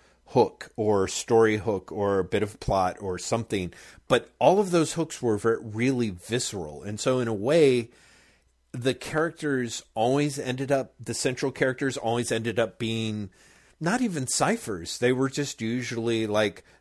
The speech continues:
the stand-up guy, you know? It's like the, the guy who's always feuding with the evil, uh, oil rig guy in Hookjaw. Like, there's a,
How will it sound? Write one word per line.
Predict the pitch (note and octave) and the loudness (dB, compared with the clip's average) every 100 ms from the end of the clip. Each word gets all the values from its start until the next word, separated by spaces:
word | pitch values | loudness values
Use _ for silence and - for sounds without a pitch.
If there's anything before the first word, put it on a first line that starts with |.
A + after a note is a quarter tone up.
| _ | _
the | G2+ | -4
stand-up | - - G#2 A#2+ B2 A#2+ - | -2 -2 -2 0 -2 -2 -2
guy, | A2+ A2 D#2+ A#1+ - _ | 0 0 -4 -10 -20 _
you | A#2 A2 | -6 -4
know? | G#2 A2 B2+ - | -2 -2 -4 -6
It's | A#2 A#2 - | -6 -2 2
like | A#2+ A2+ - | 4 4 4
the, | A#2 G#2+ - - - - | 4 4 -2 -18 -20 -8
the | B2 | -2
guy | C3 A2+ C3+ | 2 2 2
who's | G#2+ C3 A#2 | -2 -6 -4
always | A2+ A#2 G#2+ - | -2 -4 -6 -8
feuding | - B2 B2+ B2 A2 | -4 -2 -2 -4 -6
with | G#2+ A2 | -8 -10
the | G#2+ A2 | -10 -8
evil, | G#2+ A2+ A2+ G#2+ G#2 G2+ - | -6 -2 0 0 -2 -6 -8
uh, | G2+ G2 F#2+ F#2 F#2+ - G2+ G#2+ G2 F#2+ G2+ _ _ _ _ - - - | -2 0 0 -2 -4 -8 -14 -16 -16 -18 -20 _ _ _ _ -18 -16 -2
oil | C3+ C#3+ B2+ A2+ F#2+ - _ _ _ | 4 4 4 0 -4 -10 _ _ _
rig | G#2 G2+ F#2 E2 | -4 -4 -4 -6
guy | G2+ F2+ F2 D#2+ D#2+ - | -6 -4 -6 -12 -16 -10
in | A2 G2 G2 | -8 -8 -8
Hookjaw. | D3+ C#3 - F#2+ D#2 - G2+ | -8 -8 -6 -6 -6 -14 -10
Like, | F#2+ F2+ - - _ | -10 -10 -20 -20 _
there's | - A#2+ G#2+ | -2 -2 -2
a, | A2+ | -8